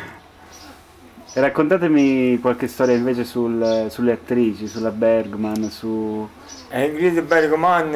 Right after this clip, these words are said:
Speaker 2: io l'ho praticata abbastanza volte, pure quando stavo in Amalfi, che c'avevo i figli, che andavamo a passeggio, Ingrid Bergman. Poi Rossellini è stato un grande pe-, pescatore di subacquea.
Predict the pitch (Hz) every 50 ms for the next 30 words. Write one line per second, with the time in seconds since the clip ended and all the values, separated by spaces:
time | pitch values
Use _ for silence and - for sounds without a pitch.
0 | 147 147 151 156 156 156 151 147 147 143 139 139 135 135 135 135 135 131 131 135
1 | 127 - - 143 143 139 123 139 127 139 143 143 135 - 139 131 131 131 123 131
2 | 127 120 - - - 151 147 135 123 - 135 131 127 139 143 135 131 123 113 -
3 | - - - 131 127 127 123 120 107 120 135 131 131 135 127 117 131 131 127 123
4 | 127 123 - - - 131 127 123 127 127 127 123 127 135 139 139 143 139 123 -
5 | - - - 131 123 120 123 120 117 123 123 120 120 123 117 117 120 113 - -
6 | 143 151 151 147 143 135 123 120 127 127 117 - - - - - - - - -
7 | - - - - - - 131 131 127 123 127 127 131 131 127 127 131 120 - -
8 | 127 123 117 - - 147 151 147 143 131 107 98 107 123 127 123 123 123 123 120
9 | 117 135 131 120 117 113 131 127 120 110 123 127 135 139 135 127 123 120 120 117
10 | 98 - - - - - - - - 165 151 127 131 123 - - 135 135 160 170
11 | 143 123 113 - - 123 117 113 120 117 117 139 165 151 127 131 120 127 135 127
12 | 110 123 117 - - - 120 120 147 143 131 117 107 117 107 - 113 110 117 143
13 | 180 151 104 92 - - - -